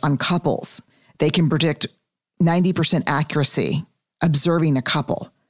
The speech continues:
What is the very thing that is the greatest predictor of separation or divorce in a couple? Contempt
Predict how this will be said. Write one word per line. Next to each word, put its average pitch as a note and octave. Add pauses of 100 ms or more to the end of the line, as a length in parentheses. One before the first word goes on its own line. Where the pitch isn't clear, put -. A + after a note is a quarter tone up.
(280)
What E3
is E3
the D#3
very F3+ (160)
thing D3
that C#3
is C#3
the D3
greatest D3+
predictor - (360)
of D3+
separation C#3+
or C3+
divorce B2+
in B2+
a A#2
couple? - (1120)
Contempt D3+